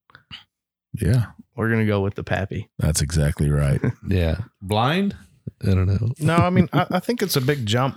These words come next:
Speaker 4: from, from bourbons to ryes. I mean, just the spiciness that you're not, you're not prepared for in a lot of bourbons. Uh, even high rye bourbons,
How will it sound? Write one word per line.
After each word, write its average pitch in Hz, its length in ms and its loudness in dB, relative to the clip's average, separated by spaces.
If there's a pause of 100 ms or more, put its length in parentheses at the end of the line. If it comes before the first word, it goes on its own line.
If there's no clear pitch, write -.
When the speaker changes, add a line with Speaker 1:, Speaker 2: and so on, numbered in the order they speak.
Speaker 4:
from, 107 420 0
from 110 220 0
bourbons 110 520 0
to 101 120 -2
ryes. 98 640 -2 (220)
I - 40 -4
mean, 101 320 -2 (640)
just 156 200 0
the 123 80 0
spiciness 110 680 0
that 107 180 -4
you're 113 100 0
not, 107 200 0 (240)
you're 120 60 2
not 110 160 -2
prepared 101 420 -4
for 95 440 -4 (180)
in 104 60 0
a 92 60 0
lot 98 160 0
of 90 120 -4
bourbons. 95 680 -2 (720)
Uh, - 120 -6
even 147 260 0
high 113 260 -2
rye 110 320 0
bourbons, 95 720 -2